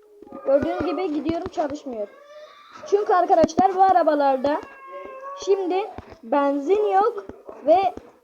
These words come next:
anahtarı takmadık. Bakın. Şöyle koyuyoruz. Bakın ne istediğini gösteriyoruz. İlk başta anahtar, sonra kömür, sonra sandık. Hemen bunları alalım.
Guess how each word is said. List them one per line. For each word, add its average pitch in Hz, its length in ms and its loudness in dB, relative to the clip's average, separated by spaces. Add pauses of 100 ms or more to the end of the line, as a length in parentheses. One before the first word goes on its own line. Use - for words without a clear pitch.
(160)
anahtarı 311 500 -2
takmadık. 294 600 -4
Bakın. 262 260 -6 (1300)
Şöyle 330 240 0
koyuyoruz. 330 560 -2 (2500)
Bakın 349 260 -6
ne 392 60 -2
istediğini 339 480 -4
gösteriyoruz. 302 540 -6
İlk 403 180 -4
başta 330 380 2 (440)
anahtar, 285 540 0 (160)
sonra 339 300 0
kömür, 403 300 -4
sonra 339 300 -2
sandık. 269 420 -4 (1160)
Hemen 370 300 0
bunları 339 380 0
alalım. 339 400 -2